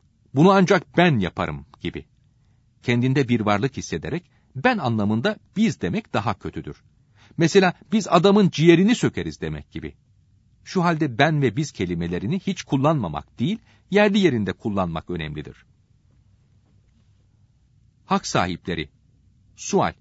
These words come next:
Müslümanlara karşı hareket tarzımız nasıl olmalı? Cevap, her Müslümanı, yani din kardeşimizi görünce, "Benim mutlu olmam, cennete gitmem, bunun kalbini kazanmak ve duasını almakla olabilir."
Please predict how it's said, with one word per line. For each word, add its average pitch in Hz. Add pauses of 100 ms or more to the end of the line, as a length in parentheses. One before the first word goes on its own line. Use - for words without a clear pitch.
(480)
Müslümanlara 208
karşı 180
hareket 156
tarzımız 147
nasıl 165
olmalı? 87 (1900)
Cevap, 95 (400)
her 147
Müslümanı, 101 (200)
yani 101
din 117
kardeşimizi 85
görünce, 92 (540)
"Benim 147
mutlu 113
olmam, 80 (480)
cennete 107
gitmem, 85 (260)
bunun 139
kalbini 98
kazanmak 82 (320)
ve 95
duasını 110
almakla 98
olabilir." 85